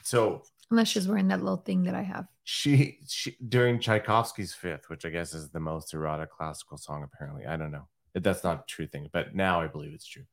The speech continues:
Speaker 2: I wanna listen to it.
Speaker 1: <clears throat> I'm sure it's not that sexy. Um, it's probably very sexy for its time.
Speaker 2: <laughs>
Speaker 1: Do people, like, you know how, like, people listen to, like, fucking, like, Prince and shit like that, like, and more modern music than that to,
Speaker 2: To make
Speaker 1: to,
Speaker 2: him feel sexy?
Speaker 1: to, to, like,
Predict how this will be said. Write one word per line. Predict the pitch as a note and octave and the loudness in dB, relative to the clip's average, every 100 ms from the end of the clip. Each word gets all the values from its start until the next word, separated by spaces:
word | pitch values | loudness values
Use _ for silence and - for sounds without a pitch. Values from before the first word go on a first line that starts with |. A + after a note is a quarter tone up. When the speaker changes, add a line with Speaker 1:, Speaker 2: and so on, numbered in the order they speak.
| _ | _
Speaker 2:
I | A#3 | 0
wanna | G#3 G3 | 2 2
listen | G3+ A3+ C4 | 2 0 -2
to | G#3+ - | -2 -6
it. | - - C#3 F#2 | -4 -2 -2 -4
Speaker 1:
<clears throat> | - _ | -10 _
I'm | G2 | -4
sure | F2+ - | -2 -2
it's | D2+ - | -4 -4
not | D2+ | -10
that | - - | -10 -12
sexy. | - - - - F2 _ _ _ _ _ _ | -10 -12 -10 -12 -12 _ _ _ _ _ _
Um, | G2+ G#2 G2 F2+ E2 | 6 8 8 6 0
it's | - | 2
probably | C#3 B2 | 4 6
very | F2+ F2 | 4 2
sexy | D#2 - - - | 0 -4 -6 -12
for | - | -18
its | C#3 - | -18 -12
time. | - - - _ _ | -10 -10 -12 _ _
Speaker 2:
<laughs> | - - - _ _ _ | -12 -12 -20 _ _ _
Speaker 1:
Do | A2+ | 4
people, | D#3+ F3+ G3+ | 6 6 6
like, | F3+ C#3 | 6 4
you | D3+ | 4
know | D#3+ | 6
how, | D3+ | 8
like, | C#3 B2+ | 6 4
people | A#2+ B2 | 0 0
listen | A2 G#2 G#2+ | 0 0 -2
to, | G2+ | 0
like, | F#2 F2+ - | 0 -2 -2
fucking, | F2+ - F2 | -6 -2 -2
like, | E2+ D#2+ - _ _ _ _ _ _ _ | -2 -4 -8 _ _ _ _ _ _ _
Prince | G#2 F2+ F#2 - | 0 0 -2 -6
and | F2+ | -6
shit | E2+ - F2+ | -6 -6 -6
like | E2+ - | -6 -6
that, | E2 D#2+ D#2+ | -6 -4 -6
like, | - E2 D#2+ - | -8 -8 -10 -12
and | F2+ D#2+ | -8 -6
more | E2 D#2+ | -4 -4
modern | D#2 D2+ D#2+ E2 | -4 -4 -4 -4
music | E2+ E2+ F2+ | -4 -6 -10
than | - - | -12 -10
that | F2 - | -8 -6
to, | - | -4
Speaker 2:
To | G3+ | 0
make | F#3+ | 0
Speaker 1:
to, | F#3+ | 0
Speaker 2:
him | G#3 F#3 | -4 -6
feel | F#3+ | -4
sexy? | F3+ G3+ - A3+ G#3 _ | -2 -4 -4 -4 -4 _
Speaker 1:
to, | - F#2 - | -2 -2 0
to, | F#2+ | 0
like, | E2 D#2+ | 0 -2